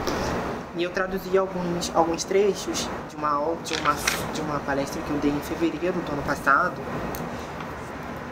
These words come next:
com o Murilo Araújo e o Gel Caio, né, que a gente chama de Caio César, Gel Caio. <laughs> Lá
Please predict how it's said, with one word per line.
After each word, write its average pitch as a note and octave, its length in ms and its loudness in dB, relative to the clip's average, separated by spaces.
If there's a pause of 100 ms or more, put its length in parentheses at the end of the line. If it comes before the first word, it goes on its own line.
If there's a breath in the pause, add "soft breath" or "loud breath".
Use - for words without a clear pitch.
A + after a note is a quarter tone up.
(120)
com D3 120 4
o - 20 4
Murilo C#3+ 320 4
Araújo C#3 540 0 (560)
e - 20 0
o C#3 560 2 (480)
Gel C#3 240 2
Caio, D#3 300 2
né, C3+ 200 -2
que C3 100 4
a - 20 4
gente B2+ 120 0
chama C3+ 220 0
de C#3 140 -4
Caio D3+ 180 2
César, A#2+ 380 2
Gel B2+ 240 0
Caio. A#2+ 320 2 (100)
<laughs> - 1500 0
Lá E3 140 6